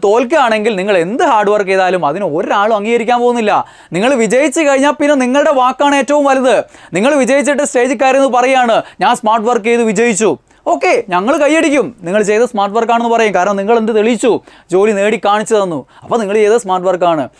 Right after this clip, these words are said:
അല്ലാതെ വേറൊരു സ്മാർട്ട് വർക്ക് ഇല്ല. സ്മാർട്ട് വർക്ക് ഇന്ന് എന്തൊക്കെയാ?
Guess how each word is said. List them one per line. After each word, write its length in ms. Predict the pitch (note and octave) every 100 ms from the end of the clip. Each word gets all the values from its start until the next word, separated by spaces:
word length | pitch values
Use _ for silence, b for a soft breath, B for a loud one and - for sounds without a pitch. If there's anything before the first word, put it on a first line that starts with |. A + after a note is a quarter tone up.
| B
അല്ലാതെ 400 | D#3 G3 A3+ A#3
വേറൊരു 240 | A3+ G#3+ A#3
സ്മാർട്ട് 320 | G3 F#3+ G3
വർക്ക് 180 | G#3+ G3
ഇല്ല. 300 | F#3+ F3 - B B B -
സ്മാർട്ട് 380 | E3 F3 G3
വർക്ക് 160 | A#3+ A3+
ഇന്ന് 160 | A#3+ A3+
എന്തൊക്കെയാ? 500 | G#3+ A#3 B3 A3+